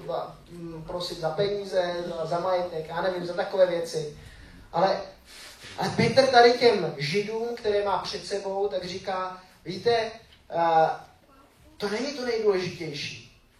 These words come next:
Čiňte pokání. Čiňte pokání, protože skrze pokání tak máte tu možnost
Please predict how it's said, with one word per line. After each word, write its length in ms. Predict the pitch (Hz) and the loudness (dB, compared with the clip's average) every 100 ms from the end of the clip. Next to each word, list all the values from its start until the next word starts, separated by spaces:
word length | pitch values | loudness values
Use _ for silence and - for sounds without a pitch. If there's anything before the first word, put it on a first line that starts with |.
| - - _ - | -20 -20 _ -2
Čiňte 380 | - 277 269 285 | 0 0 4 4
pokání. 680 | 254 254 254 254 240 - - - _ _ | 4 2 2 0 -4 -10 -16 -20 _ _
Čiňte 340 | - 269 269 254 | -2 -2 0 0
pokání, 640 | 233 220 233 233 247 254 | 0 2 4 4 2 -6
protože 520 | 226 220 226 226 233 220 - - | -8 -8 -6 -4 -4 -6 -12 -16
skrze 440 | - - 269 262 277 | -10 -6 -4 2 4
pokání 640 | 247 233 220 202 156 139 - - _ - - | 4 2 4 4 2 -6 -14 -20 _ -20 -6
tak 200 | 190 202 | -6 0
máte 300 | 214 240 240 | 0 0 0
tu 160 | 220 | 2
možnost 680 | 214 208 208 202 202 - | 4 4 2 -2 -2 -6